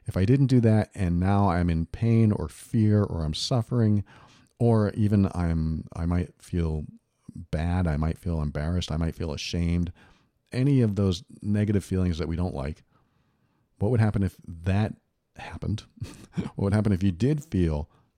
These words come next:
pain or shame or guilt or suffer in some way? How is that a problem?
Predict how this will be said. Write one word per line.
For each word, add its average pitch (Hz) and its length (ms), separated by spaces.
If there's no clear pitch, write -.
pain 87 380
or 78 100
shame 85 360
or 80 80
guilt 85 300
or 78 80
suffer 80 520
in 80 120
some - 240
way? 76 280
How 113 360
is 104 160
that 95 160
a 87 60
problem? 90 640